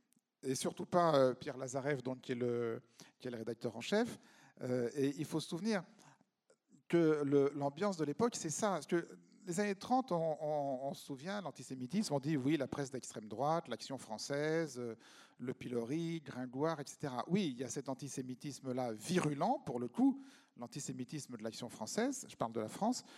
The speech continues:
euh, l'antisémitisme d'un Maurras, mais il y a aussi un antisémitisme, j'allais dire, euh, ethnologique, sans haine,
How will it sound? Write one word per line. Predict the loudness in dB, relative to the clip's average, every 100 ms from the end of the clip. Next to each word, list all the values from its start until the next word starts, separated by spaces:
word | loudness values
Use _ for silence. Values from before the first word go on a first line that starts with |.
| -20 -20 _ _ -6
euh, | -4 -2 -4 -8 -8 -8 -8
l'antisémitisme | -10 -12 -10 -6 -6 -6 -8 -6
d'un | -6
Maurras, | -2 0 2 0 -2 -8 -14 -20 _ _ -12
mais | -4 0 0 0
il | -2
y | 2
a |
aussi | 2 0 -2 -4 -4
un | -6 -8
antisémitisme, | -8 -8 -8 -8 -8 -6 -6 -6 -2 0
j'allais | 0 0 0
dire, | 2 4
euh, | 6 4 0
ethnologique, | -4 0 4 4 4 -2 -2 -2
sans | 0 2 4
haine, | 4 4 2 0